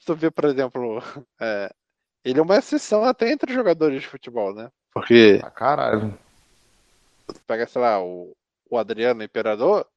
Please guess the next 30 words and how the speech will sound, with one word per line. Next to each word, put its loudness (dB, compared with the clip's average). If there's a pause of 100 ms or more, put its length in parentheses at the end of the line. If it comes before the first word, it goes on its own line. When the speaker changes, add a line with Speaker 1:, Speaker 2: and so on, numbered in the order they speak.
Speaker 1:
o -20
cara -2
não -12
frequenta -4
esse -4
métier -8
que -14
o -8
Ronaldo -10
frequenta. -12 (200)
Speaker 2:
Sim. -12 (220)
Speaker 1:
Mas -6
ele 0
ainda 0
aparece 2
na -6
favela, -2
várias -6
<laughs> -
polêmicas -6
aí -8
de, -18 (640)
e -16
tal. -2 (380)
Nem -4
o 2
Ronaldinho 0
Gaúcho, 2
né? -14
Nem, -10